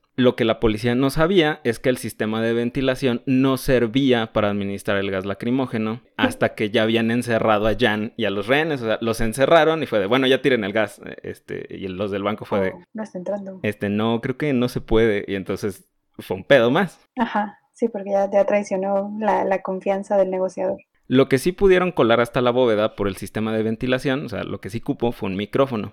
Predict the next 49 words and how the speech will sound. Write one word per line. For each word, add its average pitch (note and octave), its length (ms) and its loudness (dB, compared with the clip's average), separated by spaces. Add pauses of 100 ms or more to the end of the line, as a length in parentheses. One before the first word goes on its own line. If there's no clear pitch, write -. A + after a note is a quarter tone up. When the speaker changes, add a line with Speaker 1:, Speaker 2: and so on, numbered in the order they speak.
(200)
Speaker 1:
Ahí C#3 440 0
escucharon A2 580 -2
a G2+ 120 -4
Jan A#2 380 -2
y G#2 80 0
a G2 60 -2
Clark G#2+ 300 -2
Olofsson A2 500 -2
contando G#2+ 460 -2
historias A2 480 2
de G2+ 120 -2
viejos A2 340 -2
crímenes G#2 480 -4
a G2 80 -6
los F#2+ 160 -4
rehenes, B2+ 420 0
o G#2 40 -10
sea, G#2 160 -8
como G#2+ 200 -6
diciendo A#2+ 360 0
sus C3 120 -4
anécdotas. A2 600 0 (320)
O D4+ 80 10
sea, G2+ 380 2
Speaker 2:
<laughs> - 40 -20
Speaker 1:
se G#2 80 -12
convirtió A2+ 380 -4
en B2 80 0
la C3+ 100 0
cotorriza G2 560 -2
ese G2 160 -12
Speaker 2:
En - 140 -4
la - 60 -8
Speaker 1:
pedo. - 40 -20
Speaker 2:
pijamada. G#3 500 -4 (160)
Speaker 1:
Ajá. G#2+ 480 2 (380)
Y D3+ 200 6
estos, D#3+ 360 6
a B2+ 60 -2
su C3 160 2
vez, C3 320 6
se - 140 -2
estaban A2+ 420 2
riendo D#3 360 4
de A#2 60 6
las G2 160 0
anécdotas. G2 640 -6
O G#2 60 -10
sea, G2+ 300 -8